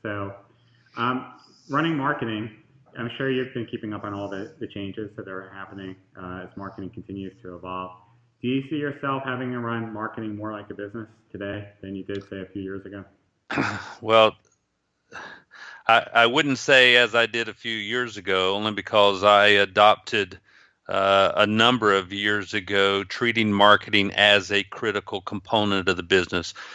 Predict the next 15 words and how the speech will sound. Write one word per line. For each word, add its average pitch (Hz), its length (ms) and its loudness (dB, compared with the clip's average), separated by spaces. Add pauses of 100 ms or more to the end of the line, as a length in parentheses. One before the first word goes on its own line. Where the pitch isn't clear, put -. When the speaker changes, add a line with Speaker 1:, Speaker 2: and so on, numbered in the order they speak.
(280)
Speaker 2:
Particularly 139 560 4
in 110 80 2
the 101 80 -2
B 113 180 2
two 101 80 -6
B 104 240 -2
space, 98 560 0
marketing 107 640 2
has - 460 0
to 120 120 -10
be 107 220 -4
a 98 60 0
business 101 580 -6
driver. 101 680 2 (680)
Um, 98 640 4